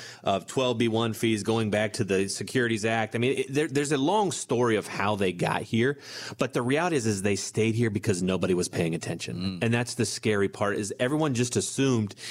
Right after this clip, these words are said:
Speaker 1: it is what it is. I guess that's just how you charge. And people just in droves started to pay. And I think all the financial advisors looked at each other and said, "They're not complaining. Let's keep charging.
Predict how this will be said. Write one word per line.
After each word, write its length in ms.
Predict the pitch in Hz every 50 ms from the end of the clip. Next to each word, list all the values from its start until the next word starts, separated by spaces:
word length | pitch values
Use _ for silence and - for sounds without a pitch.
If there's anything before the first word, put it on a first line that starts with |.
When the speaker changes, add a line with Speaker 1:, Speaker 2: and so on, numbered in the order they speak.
| - - -
Speaker 1:
it 180 | - 113 - - _
is 260 | 117 117 113 110 107
what 180 | 110 104 107 98
it 120 | 95 90
is. 260 | 104 120 117 92 90 95
I 80 | 95
guess 240 | 90 90 104 104 -
that's 200 | - 104 95 -
just 160 | 107 104 -
how 120 | - 104 107
you 160 | 123 131 131
charge. 540 | - - 147 202 269 254 - 127 - - - - - - - 123 117 -
And 220 | 123 123 120 110
people 320 | - - 147 151 151 151 143
just 380 | 113 104 117 127 127 127 -
in 240 | - - 113 107 107
droves 920 | 98 107 104 104 113 127 147 139 120 107 104 107 95 104 - - - -
started 300 | - - 139 120 113 104
to 60 | 98 95
pay. 440 | - - - 156 160 127 104 110 - -
And 80 | 110
I 60 | 110
think 120 | 113 175 -
all 120 | - 120
the 160 | 110 - -
financial 280 | 120 110 120 139 - 143
advisors 380 | 98 101 90 95 90 98 95 87
looked 200 | 113 113 - 117
at 40 |
each 140 | 101 92 -
other 160 | 101 95 98
and 80 | 98 92
said, 220 | - 101 92 - - - - _ _ _ _ _ _ _ - -
"They're 160 | - 95 87
not 180 | 90 90 98 107 - - - -
complaining. 480 | - 104 - - 104 120 143 127 113 - - - _ _ _ _ - - _
Let's 220 | - 98 101 - -
keep 260 | - - 101 95 -
charging. 460 | - - - 113 135 180 139 143 -